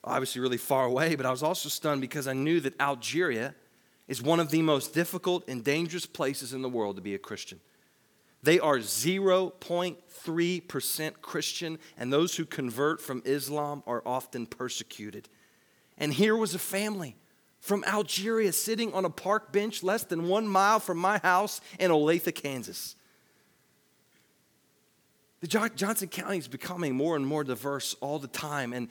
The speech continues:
and for many of us Americans, do you know how we respond? With fear.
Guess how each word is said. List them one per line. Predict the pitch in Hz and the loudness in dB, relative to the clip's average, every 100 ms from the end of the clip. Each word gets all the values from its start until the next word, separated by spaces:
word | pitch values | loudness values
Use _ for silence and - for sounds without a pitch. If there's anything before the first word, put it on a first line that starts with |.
| - | -8
and | 127 120 | -6 -6
for | - | -4
many | 123 135 160 165 | -2 -2 0 -2
of | - 120 127 | -2 -4 -2
us | 139 - - | -4 -6 -6
Americans, | 117 135 143 139 120 | -4 -4 -4 -6 -8
do | 117 | -6
you | 123 | -4
know | 127 | -4
how | 135 127 | -6 -6
we | 127 | -6
respond? | 113 - 120 117 139 - _ _ _ _ _ _ _ _ _ _ _ _ _ _ _ _ _ _ _ _ _ _ _ _ _ - | -6 -6 -4 -4 -4 -8 _ _ _ _ _ _ _ _ _ _ _ _ _ _ _ _ _ _ _ _ _ _ _ _ _ -8
With | 123 | -6
fear. | - 113 85 | -2 -4 -4